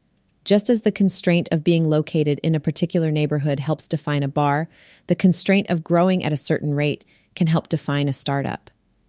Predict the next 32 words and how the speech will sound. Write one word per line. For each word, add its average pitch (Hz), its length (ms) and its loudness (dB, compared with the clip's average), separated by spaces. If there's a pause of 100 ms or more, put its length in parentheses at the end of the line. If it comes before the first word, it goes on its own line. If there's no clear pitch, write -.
You'll 196 160 4
generally 208 420 2
do 190 120 4
best 165 300 0
to 165 80 -2
follow 160 300 0
that 147 180 -4
constraint 151 500 -2
wherever 165 440 0
it - 120 -2
leads 135 380 -2
rather 156 240 0
than 151 160 0
being 147 220 0
influenced 151 640 -2
by 143 100 -2
some 147 300 -2
initial 151 400 0
vision, 139 480 -2 (560)
just 180 200 0
as 160 120 2
a 151 60 0
scientist 147 680 -2
is 147 100 -4
better 147 300 0
off 139 180 0
following 147 480 -2
the 143 60 -2
truth - 440 -2
wherever 180 400 2
it 147 160 0
leads 135 440 -4